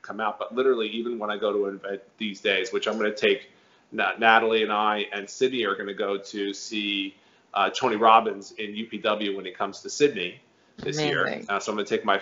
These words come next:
Speaker 1: I'm gonna take, she's gonna be fifteen when we go, so that'll be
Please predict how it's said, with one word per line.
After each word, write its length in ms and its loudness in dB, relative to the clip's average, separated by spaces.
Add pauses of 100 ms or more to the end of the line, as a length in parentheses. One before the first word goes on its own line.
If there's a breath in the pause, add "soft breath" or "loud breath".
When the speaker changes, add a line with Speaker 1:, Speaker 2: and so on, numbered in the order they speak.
(160)
Speaker 1:
I'm 80 0
gonna 120 2
take, 420 -2
she's 300 -4
gonna 140 0
be 380 0
fifteen 480 0
when 160 -6
we 80 -6
go, 240 -4
so 140 -10
that'll 260 0
be 120 -12